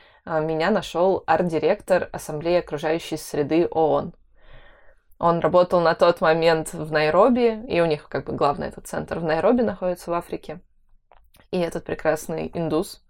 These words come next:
а, который там работает, а, прекрасный абсолютно арт-директор, а, решил сделать серию работ, посвященных загрязнению окружающей среды для их ассамблеи, которая проходит в декабре.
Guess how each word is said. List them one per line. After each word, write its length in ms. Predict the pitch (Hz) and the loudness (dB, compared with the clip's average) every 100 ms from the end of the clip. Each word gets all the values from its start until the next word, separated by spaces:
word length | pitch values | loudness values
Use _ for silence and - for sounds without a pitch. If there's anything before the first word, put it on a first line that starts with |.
| - - - | -20 -20 -18
а, 220 | - 156 156 | -2 0 2
который 340 | 160 147 151 | -2 -8 -8
там 160 | - 151 | -10 -8
работает, 680 | 147 165 208 214 185 - - | -2 0 0 0 -2 -6 -8
а, 640 | 147 143 143 143 160 - | -4 -2 -4 -6 -10 -8
прекрасный 480 | - 160 147 147 - | -6 -2 -4 -6 -10
абсолютно 420 | - - 147 151 | -12 -10 -8 -8
арт-директор, 680 | 151 - 156 202 233 185 180 - | -12 -8 -2 -2 -2 -8 -8 -12
а, 340 | 170 156 151 151 | -8 -8 -8 -10
решил 580 | 156 - 180 190 180 - - | -10 -2 4 6 4 0 -12
сделать 500 | 160 156 151 - - _ _ | 2 2 2 -4 -14 _ _
серию 640 | - 175 160 156 147 143 _ _ - | -4 2 2 2 -4 -8 _ _ -14
работ, 460 | - 156 147 156 - | -2 -2 4 2 2
посвященных 600 | - - 143 - 151 143 | -14 -14 -12 -8 -8 -8
загрязнению 460 | 151 151 156 160 147 | -8 -6 -4 -2 -2
окружающей 480 | 139 156 156 151 - | -2 -4 -2 -4 -6
среды 400 | - 160 170 262 | -4 -2 0 -2
для 380 | 180 151 175 156 | -2 -4 -4 -6
их 320 | - 175 - | -4 -6 -6
ассамблеи, 480 | - 160 143 151 143 | -10 -8 -2 0 0
которая 320 | - - - | -6 -12 -12
проходит 500 | - - 151 147 - | -12 -8 -4 -4 -6
в 40 | 175 | -12
декабре. 440 | - - - - | -12 -10 -10 -12